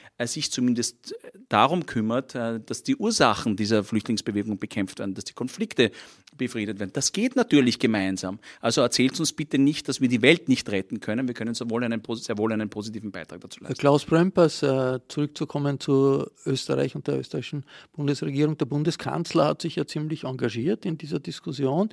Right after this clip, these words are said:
Speaker 2: Wie ist denn das in Deutschland aufgenommen worden? Da hier eine, äh, Regierung, äh, eines benachbarten Staates, die sich inhaltlich in eine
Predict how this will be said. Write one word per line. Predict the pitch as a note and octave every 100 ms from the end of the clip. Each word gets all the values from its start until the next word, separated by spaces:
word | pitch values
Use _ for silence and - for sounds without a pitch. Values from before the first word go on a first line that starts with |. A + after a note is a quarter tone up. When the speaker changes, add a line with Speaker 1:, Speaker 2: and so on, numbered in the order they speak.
| - -
Speaker 2:
Wie | -
ist | G3 -
denn |
das | - E3
in | F#3 -
Deutschland | F3+ - B3+ C#3+
aufgenommen | - - - - - -
worden? | - - D3+ - - -
Da |
hier | C3 C#3 D#3
eine, | C#3+ C#3+ C3+ C3 C3 - - -
äh, | C3+ C3 C3 C3+ C3+ - - C#3 C#3 - - _ - _
Regierung, | E3 D#3+ D3 A2+ A#2+ E3 E3+ - - -
äh, |
eines | D3 D3+ - D3 -
benachbarten | C#3+ C3 - D3 D#3
Staates, | - C3 C3+ - D#3+ -
die | E3 E3+ - - - _ -
sich | E3+ F3+ - -
inhaltlich | F3 G3+ F3+ F3+ F3 F3+ -
in | E3+ E3
eine | - D3+ D#3 D#3+ E3